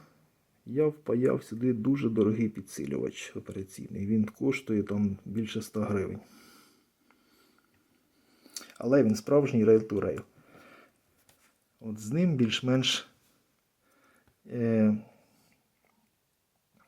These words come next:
напруга на виході відповідає напрузі на шунті, яка підсилена в декілька разів. Якщо ставити звичайний підсилювач, то біля нуля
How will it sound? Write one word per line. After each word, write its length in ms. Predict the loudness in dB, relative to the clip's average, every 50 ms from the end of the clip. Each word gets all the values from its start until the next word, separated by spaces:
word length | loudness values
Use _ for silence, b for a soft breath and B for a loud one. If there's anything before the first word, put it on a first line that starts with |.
| -20 -14 -6
напруга 440 | -4 -2 -2 0 0 0 2 4 6
на 100 | 6 8
виході 500 | 8 8 8 6 4 4 2 0 0 -2 -8 _ _ _ b b b b b b b b b b _
відповідає 560 | -12 -12 -8 -2 2 4 6 8 8 8 8
напрузі 480 | 8 6 4 4 4 4 4 6 4 4
на 100 | 4 4
шунті, 540 | 4 2 2 0 0 -2 -2 -2 -2 -2 -4 -8 -16 _ _ _ _ _ _ _ _ _ _ _ _ -10
яка 600 | -8 -8 -4 -2 0 2 4 4 2 2 0 -4 -12 _ _ _ _ _
підсилена 520 | -16 -14 -6 -2 0 0 2 2 2 2
в 80 | 2 2
декілька 420 | 0 -2 -2 -4 -8 -8 -6 -6
разів. 340 | -6 -6 -6 -8 -14 -16 B B B B B B B B B -8
Якщо 300 | -6 -6 -4 -2 -2 -2
ставити 760 | -2 0 2 2 4 4 2 2 2 4 4 4 4 2 2
звичайний 600 | 0 0 -2 -2 0 2 2 4 6 6 4 4
підсилювач, 760 | 2 -2 -8 -16 -16 -10 -4 -2 0 2 4 4 4 2 0
то 360 | -2 0 2 4 4 4 4
біля 380 | 2 2 4 4 6 6 6 6
нуля 500 | 6 6 6 6 6 6 6 6 2